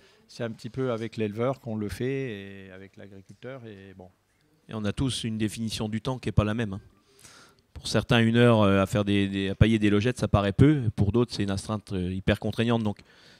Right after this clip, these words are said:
Speaker 2: c'est pour ça que le, le facteur temps est hyper important et c'est bien des projets individuels qui devront être mis en face. Et là, on est sur des cas un peu types pour, euh,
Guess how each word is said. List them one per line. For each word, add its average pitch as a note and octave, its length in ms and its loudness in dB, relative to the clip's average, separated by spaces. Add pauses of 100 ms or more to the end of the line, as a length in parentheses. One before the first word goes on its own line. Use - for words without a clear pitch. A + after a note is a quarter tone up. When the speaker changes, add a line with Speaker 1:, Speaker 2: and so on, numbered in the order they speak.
(140)
Speaker 2:
c'est - 120 -10
pour G#2 140 0
ça B2+ 160 4
que - 140 2
le, G2+ 300 8
le G#2 120 10
facteur C3 440 6
temps C3 200 4
est A2+ 60 4
hyper A2 260 6
important A#2 440 4
et A#2 140 2
c'est G#2 160 -2
bien A2+ 220 0
des A2 100 2
projets A2 300 0
individuels A#2 560 2
qui A2 160 -6
devront G2+ 320 -2
être G2 200 -6
mis G#2+ 160 -2
en F#2+ 100 -2
face. - 340 -2 (440)
Et G2 80 -4
là, G2+ 120 2
on G#2+ 100 2
est G2 60 -2
sur F#2+ 180 -4
des F#2+ 140 -2
cas A2 160 2
un G2+ 80 0
peu G2 120 0
types - 300 -12
pour, G2 280 -2
euh, F2+ 100 -2